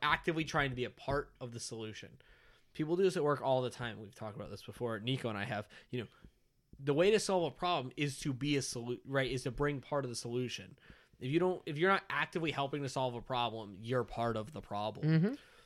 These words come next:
Speaker 1: You know, every time I go sit in my boss, it's, "What do I need to prep before the meeting?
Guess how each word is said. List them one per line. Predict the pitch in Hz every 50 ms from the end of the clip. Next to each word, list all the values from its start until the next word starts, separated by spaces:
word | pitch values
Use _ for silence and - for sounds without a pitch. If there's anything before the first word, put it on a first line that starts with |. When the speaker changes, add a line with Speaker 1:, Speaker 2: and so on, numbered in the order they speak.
| _ -
Speaker 1:
You | 131 131 131
know, | 127
every | - 147 151 170 190 175
time | 151 165 165 160
I | 151 147
go | 139 143 139 135
sit | - - 139
in | 123
my | 131 123 120
boss, | 120 117 110 - 113
it's, | 107 -
"What | 120 123 131
do | 131 131
I | 131
need | 131 131 127 120
to |
prep | 120 - 131 113 -
before | 117 107 - 120 113
the | 110 107
meeting? | 107 104 - - 107